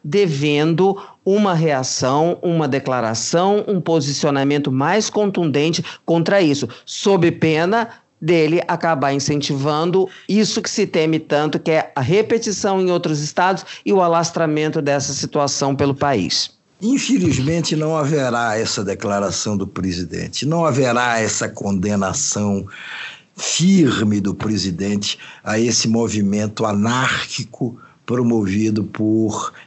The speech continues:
Speaker 2: milicianos fantasiados de policiais militares pelo país afora. Não haverá. Nós nunca tivemos, da redemocratização do país, em mil novecentos e oitenta e cinco pra cá,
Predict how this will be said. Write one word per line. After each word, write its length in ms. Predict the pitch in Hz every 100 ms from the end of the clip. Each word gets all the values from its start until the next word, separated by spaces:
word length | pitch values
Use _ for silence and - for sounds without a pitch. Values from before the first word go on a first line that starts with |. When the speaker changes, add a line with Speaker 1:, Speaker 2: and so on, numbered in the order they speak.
| -
Speaker 2:
milicianos 1500 | 139 147 147 131 - - 131 123 139 160 170 147 131 -
fantasiados 1040 | - 120 113 123 117 92 104 104 113 104 95
de 80 | 90
policiais 680 | - 101 98 - 90 90
militares 800 | 90 87 101 101 101 104 113 107 - - - -
pelo 200 | 123 110
país 440 | 113 113 120 107
afora. 400 | 113 - 104 127
Não 160 | 190 214
haverá. 420 | 175 127 123 123 - - - - - -
Nós 240 | - 247 254
nunca 300 | 233 247 226
tivemos, 720 | - 143 107 160 156 107 85
da 140 | 92 95
redemocratização 1120 | 110 107 110 104 - 110 101 101 101 - 113
do 100 | 104
país, 540 | 101 95 92 87 -
em 120 | - 113
mil 180 | 139
novecentos 560 | 151 117 - 123 127 104
e 60 | 104
oitenta 420 | 95 101 113 101
e 80 | 95
cinco 400 | - 95 - -
pra 240 | 107 107
cá, 320 | - 117 127